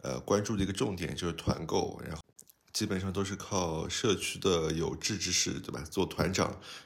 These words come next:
然后带领那个全小区的居民能够走向物资充足的一个生活。那这个其实就有点让我想起了以前的那种上海的理论文化，因为其实近十几年以来，二十几年吧，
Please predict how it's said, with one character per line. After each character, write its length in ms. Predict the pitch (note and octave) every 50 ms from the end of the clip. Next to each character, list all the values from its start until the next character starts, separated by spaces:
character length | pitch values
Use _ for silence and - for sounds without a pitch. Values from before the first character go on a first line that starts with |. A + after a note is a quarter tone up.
| - -
然 100 | E2+ E2+
后 100 | E2+ D#2
带 220 | D#2 - G2 F#2
领 460 | E2 E2 D#2+ D#2 D#2 D#2 D2+ - - -
那 80 | D#2+
个 100 | D#2+ D#2+
全 240 | D#2+ - - F2 F2
小 220 | F2+ - F2+ D2+
区 260 | D#2 - - - - F#2+
的 280 | F2 F#2 D#2+ D2 D#2
居 240 | D#2+ - - - F#2+
民 240 | F2 E2 D#2 D2+ D#2
能 120 | D2+ D2+
够 140 | D2+ E2+ E2+
走 240 | D#2 - D#2+ D2+ E2
向 340 | D#2+ - F2+ D#2+ D#2 D#2 D#2
物 120 | E2 E2+ E2
资 220 | - - - F#2
充 240 | E2+ - - G2 F#2+
足 160 | F2+ - E2+
的 80 | E2 E2
一 20 |
个 60 | D#2+
生 240 | E2 - F#2+ F#2 F#2
活。 320 | F#2 - - - - - - - - - - - - - - _ _ - _ _ -
那 160 | - F2+ F#2+
这 180 | - - -
个 220 | G3+ E3 C3 A2 F#2+
其 260 | - - - G2 G2
实 320 | G#2 - - G#2 F#2+ F#2+
就 140 | F#2 - A#2
有 100 | G2+ G2
点 160 | F#2+ G2 F2+
让 140 | F#2 G#2+ G#2+
我 100 | F#2 E2+
想 240 | E2+ - - E2 G2+
起 180 | A2 - - F#2
了 80 | F#2+
以 160 | F#2+ F2+ D#2+
前 320 | D2 - - - F#2+ F2 D#2+
的 120 | G2 A2
那 220 | G#2+ A2+ G#2+ F#2+ F#2
种 320 | F#2 - F2+ D2+ C#2 C#2
上 200 | - - - C#3
海 160 | A#2+ A2 G2+ E2
的 160 | E2 F#2+ G2
理 180 | G2 F#2 D#2+
论 220 | - - E3 E3+ G#2+
文 160 | E2 D2+ -
化， 360 | - - - - - - - - - - - - _ _ _ _ _ - - - _ _ _ _
因 120 | - -
为 200 | A#2+ A#2 A2+ A2
其 300 | G#2 - - - G#2+ G#2+
实 300 | G#2+ - - - G2 G2
近 580 | F#2 - - A#2+ G#2+ G2 F#2+ F2 F2 E2+ E2 E2
十 420 | E2+ - - - - - F2+ F#2
几 240 | F#2+ F#2+ - - F2 E2
年 380 | E2+ E2 D#2+ E2+ F2+ F#2+ F2+
以 100 | F2 E2
来， 280 | D2+ D2+ C#2+ B1+ B1+ C2
二 180 | C2 D2+ G#2+
十 140 | G2+ F#2 G2
几 140 | F#2 F#2 F2
年 220 | D2+ D2 C#2 C#2+
吧， 280 | D2+ F2 F2 E2+ - -